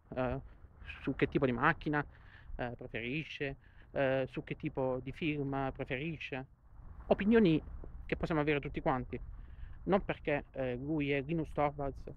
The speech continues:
ha un'opinione, eh, che deve prevalere sugli altri. Questo, eh, è in contrasto con lo spirito dell'open source, dove c'è la comunità di mezzo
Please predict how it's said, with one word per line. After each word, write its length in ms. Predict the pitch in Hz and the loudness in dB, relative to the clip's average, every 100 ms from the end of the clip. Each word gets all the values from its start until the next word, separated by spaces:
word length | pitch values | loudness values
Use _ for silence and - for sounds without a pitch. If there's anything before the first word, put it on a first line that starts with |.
| - - - | -12 -14 -6
ha 100 | 135 | 0
un'opinione, 800 | 139 135 147 143 139 131 127 123 | 0 0 0 0 0 0 -2 -4
eh, 180 | - 127 | -4 -4
che 100 | 131 | -2
deve 220 | 143 143 | -2 -2
prevalere 480 | 139 147 147 143 139 | -2 0 0 0 -4
sugli 260 | - 139 123 | -8 -8 -8
altri. 360 | 123 - - - - - - - | -10 -12 -14 -14 -14 -14 -12 4
Questo, 480 | - 233 - 151 147 - - - - - - | 8 8 8 8 6 -2 -12 -12 -12 -12 -6
eh, 280 | - 131 131 139 - | 0 2 2 -2 -4
è 40 | |
in 80 | 165 | -2
contrasto 540 | 156 180 160 208 - 143 | 2 2 2 0 0 -4
con 80 | |
lo 80 | 135 | -2
spirito 320 | - - 143 | -4 -8 -4
dell'open 320 | 135 131 147 139 | -4 -4 -4 -6
source, 440 | - 143 - 143 - - - - | -6 -8 -8 -10 -10 -14 -12 -4
dove 320 | 147 139 135 | 0 2 2
c'è 160 | - | 0
la 100 | 139 | -2
comunità 460 | 139 156 151 151 160 | 0 0 0 2 0
di 80 | 127 | 0
mezzo 360 | 127 120 - | -4 -8 -12